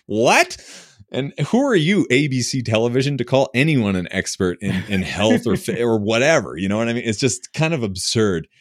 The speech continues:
Speaker 1: So it was very much a T V show, and that was an educational experience for, for me in, in all sorts of ways.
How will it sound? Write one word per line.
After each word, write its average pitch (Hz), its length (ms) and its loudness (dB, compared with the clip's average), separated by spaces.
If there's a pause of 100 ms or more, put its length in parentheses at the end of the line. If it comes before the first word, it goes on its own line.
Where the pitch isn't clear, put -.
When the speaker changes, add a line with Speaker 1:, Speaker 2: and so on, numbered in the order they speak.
(280)
Speaker 1:
So 175 320 4
it - 40 -4
was 143 160 0
very 170 580 2
much 143 240 -2
a 107 40 -4
T 117 260 0
V 107 180 0
show, 82 260 0
and 85 120 -2
that 123 80 -2
was 139 120 0
an - 120 -2
educational 98 640 0
experience - 500 -16
for, - 240 -20 (720)
for - 160 -2
me 82 180 0
in, 73 320 -8
in 78 120 -2
all 73 180 -4
sorts - 400 0
of 69 100 -4
ways. - 340 -12